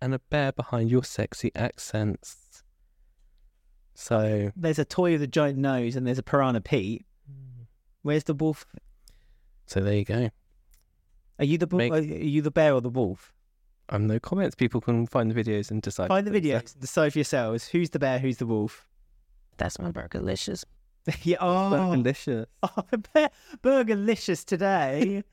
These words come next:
Speaker 1: <laughs>
Speaker 2: He's, he's, um,
Speaker 1: He was cuddling a
Speaker 2: he
Speaker 1: bear.
Speaker 2: was cuddling a bear in bed.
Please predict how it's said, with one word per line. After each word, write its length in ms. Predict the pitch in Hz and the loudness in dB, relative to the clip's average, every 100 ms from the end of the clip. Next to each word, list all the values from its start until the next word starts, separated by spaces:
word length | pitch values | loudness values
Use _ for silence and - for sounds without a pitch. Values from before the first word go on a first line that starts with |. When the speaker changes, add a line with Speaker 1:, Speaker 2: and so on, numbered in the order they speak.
| _ | _
Speaker 1:
<laughs> 200 | _ - | _ -2
Speaker 2:
He's, 360 | 208 247 233 - | 2 2 0 2
he's, 300 | 262 240 - _ _ | 2 2 -2 _ _
um, 280 | - 170 165 | -6 -4 0
Speaker 1:
He 60 | 151 | 0
was 100 | 147 | 2
cuddling 380 | - 143 240 339 | 2 2 2 2
a 40 | |
Speaker 2:
he 100 | 311 | 2
Speaker 1:
bear. 160 | 131 113 | 2 0
Speaker 2:
was 80 | 208 | 0
cuddling 380 | 269 233 208 | 0 2 0
a 40 | 202 | -2
bear 720 | 185 254 233 202 170 151 151 | 0 2 4 2 2 0 -2
in 160 | 175 190 | -2 -2
bed. 540 | 214 185 156 135 151 | 0 2 2 -2 -6